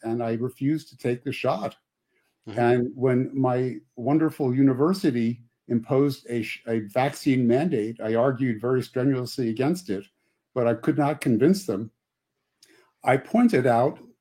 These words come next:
Speaker 1: even back in the early spring of, uh, last, of twenty twenty-one, that every country that had rolled out the shots in a big way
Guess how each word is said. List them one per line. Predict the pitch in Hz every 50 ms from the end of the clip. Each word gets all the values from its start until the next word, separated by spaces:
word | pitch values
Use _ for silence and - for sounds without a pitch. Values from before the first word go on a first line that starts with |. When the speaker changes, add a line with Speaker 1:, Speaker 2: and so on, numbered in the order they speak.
| _ _ _ _
Speaker 1:
even | 143 175 190 196 151
back | 120 - 131 135 143 143 - -
in | - 123 120
the | 117 120 120
early | - 143 147 139 135 120
spring | 107 - - - 160 156 151 110 98 - -
of, | 117 113 107 110 104
uh, | 104 110 104
last, | 104 117 113 107 101 - - _ _
of | - 117 107 101 101 - _
twenty | - - 135 123 113
twenty-one, | - - 123 113 104 110 151 175 147 113 113 113 _ _ _ _ _ _ _
that | 123 123 135 123 117 - -
every | 147 160 165 180 196 180
country | 190 - 156 165 180 175 - 151 120 110
that | 107 113 110
had | 113 131 113 110
rolled | 120 123 135 139 131
out | 131 131 123 117 - -
the | - 123 120 117 113
shots | 107 - - 143 127 123 120 - - -
in | 120 113
a | 107
big | 110 113 113 107 107
way | 110 127 139 139 120 107 107 110